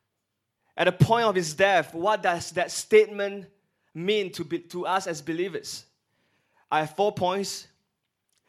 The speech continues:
So the first point, you guys ready for the first point? From Uncle Chua?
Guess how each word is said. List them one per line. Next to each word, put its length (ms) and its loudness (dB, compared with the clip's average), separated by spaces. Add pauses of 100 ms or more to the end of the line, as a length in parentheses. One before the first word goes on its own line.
(120)
So 160 2
the 100 4
first 360 0
point, 440 0 (680)
you 140 -6
guys 240 4
ready 220 4
for 140 -2
the 80 2
first 280 0
point? 400 0 (760)
From 160 0
Uncle 280 4
Chua? 440 2